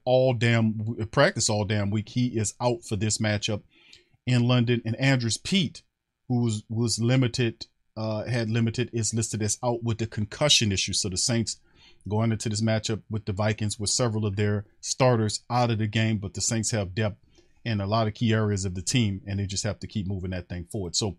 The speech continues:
anyway, the big news of the day from the show is Andy Dal-,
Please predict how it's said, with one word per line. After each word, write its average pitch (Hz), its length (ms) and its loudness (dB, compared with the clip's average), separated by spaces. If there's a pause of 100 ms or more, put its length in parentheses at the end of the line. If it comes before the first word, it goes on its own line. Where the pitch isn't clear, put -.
(300)
anyway, 120 260 4
the 107 80 0
big 127 220 2
news 120 260 2
of 110 60 2
the 110 80 0
day 113 320 4 (320)
from 117 100 2
the 107 60 4
show 123 180 4
is 113 140 6
Andy 120 180 6
Dal-, 117 280 6